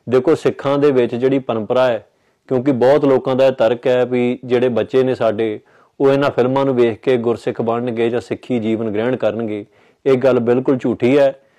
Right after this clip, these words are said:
ਕਿਉਂਕਿ ਸਿੱਖਾਂ ਦੇ ਵਿੱਚ ਸਾਖੀ ਦੀ ਪਰੰਪਰਾ ਤੇ ਹੈਗੀ ਹੈ। ਮਹਾਰਾਜ ਦੇ ਬਚਨ ਨੇ, "ਗੁਰ ਸਾਖੀ ਅੰਤਰ ਜਾਗੀ ਤਾਂ ਚੰਚਲ ਮਤ ਤਿਆਗੀ,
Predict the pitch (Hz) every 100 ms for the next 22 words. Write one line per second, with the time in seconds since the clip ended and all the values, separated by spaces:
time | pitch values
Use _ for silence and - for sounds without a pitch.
0 | _ - 127 147 - 214 - 143 139 127
1 | 127 127 - 113 113 135 139 131 123 117
2 | 127 120 107 110 117 127 101 101 _ _
3 | - 113 120 135 135 127 113 110 127 120
4 | 127 139 - _ _ 117 120 127 - 123
5 | 120 - 143 - 123 120 135 127 117 110
6 | 110 139 131 - _ _ _ - 131 123
7 | 127 120 147 135 127 123 123 117 123 113
8 | 113 139 123